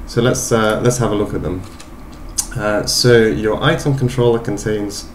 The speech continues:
a couple of endpoints here. So one to create the item, one to spawn the item, and then your, uh, endpoint to get the, the dropped items. Uh, this is a test endpoint for clearing the data, so,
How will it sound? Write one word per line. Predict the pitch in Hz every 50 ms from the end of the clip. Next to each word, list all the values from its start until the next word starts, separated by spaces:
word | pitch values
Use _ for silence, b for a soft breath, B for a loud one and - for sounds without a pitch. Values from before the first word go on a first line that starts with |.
| - - -
a | 110 101 98 95 90 -
couple | - 131 135 - 110
of | 92
endpoints | 98 98 95 - - 104 - - -
here. | - 143 170 170
So | - - 95 92 85 85 87
one | 92 104 117 123 127
to | - 107
create | - - - 98 95 92 87
the | 90 92
item, | 87 87 95 95 - 131 139 - - B B B B B B B B -
one | 120 143 156
to | 139 - 113
spawn | - - - 147 160 151
the | 117 95 85 85
item, | 90 92 90 - 110 117 127 135 135 135 B B B B B -
and | 104 104 101
then | 98 101 101
your, | 101 101 98 98 98 98 95 -
uh, | - - 101 - -
endpoint | 87 80 - - - 104 101 95 -
to | - -
get | - 104 98 85 69 - -
the, | 95 95 90 90 - - -
the | 90
dropped | - - 101 87 80 - - - -
items. | 95 95 95 - - 85 90 90 - - - B B B B B B B B B -
Uh, | 107 104 101 98 95 - -
this | 113 165 160 - -
is | 139 127 110
a | 98
test | - - 123 117 117 -
endpoint | - 110 104 104 - 117 107 101 92
for | - - 92 92
clearing | - - 131 139 131 120 110 104
the | 101
data, | - 104 98 98 - - 107 101
so, | 95 - - 104 98 95 92 92 95 92